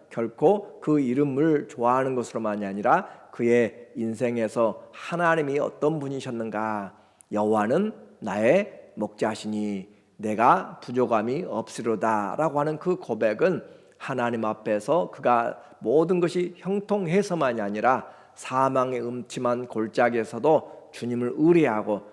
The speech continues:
내가 주님을 의뢰하고 적진을 뛰어들고 성벽을 뛰어들고 주님이 나에게 힘을 주심으로 놋활을 당기고 하나님 안에서 주님이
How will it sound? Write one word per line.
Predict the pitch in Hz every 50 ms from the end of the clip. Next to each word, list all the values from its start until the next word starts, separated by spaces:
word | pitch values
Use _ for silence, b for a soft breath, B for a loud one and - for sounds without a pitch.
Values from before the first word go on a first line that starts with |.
| B B B
내가 | - 127 135 131 147 147 147 147 143 143 -
주님을 | - - 147 156 165 165 165 165
의뢰하고 | 165 156 165 165 165 156 156 156 175 156 151 165 160 - - -
적진을 | - 151 - - - - 180 170 175 185 180 139 - -
뛰어들고 | - 196 202 190 - 156 143 123 127 123 - - - - -
성벽을 | - - 190 196 196 196 190 180 185 165 170 156 147 139 -
뛰어들고 | - 202 214 190 151 156 127 120 - 170 185 175 131 - - - - -
주님이 | - - 151 156 160 165 170 170 170 170
나에게 | 151 135 139 147 151 165
힘을 | 156 175 202 208 208 185
주심으로 | 180 165 - 175 170 160 156 143 120 110
놋활을 | 127 147 147 - 147 143 175 180 196 185
당기고 | 165 151 147 160 165 165 165 - 214 208 180 - - - - - -
하나님 | - - 208 214 214 208 202 190 165
안에서 | 147 147 147 135 127 170 160 139 - - - -
주님이 | - - 135 131 127 143 160 190 190